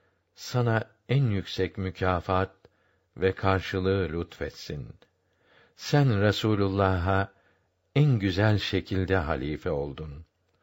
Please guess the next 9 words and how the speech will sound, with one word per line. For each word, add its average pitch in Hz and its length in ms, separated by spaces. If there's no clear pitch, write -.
En 151 120
iyi 120 220
şekilde 98 760
onun 113 320
yüce 98 380
sünnetini 92 720
takip 78 540
ettin. 73 540
Mürtetlerle, 107 1120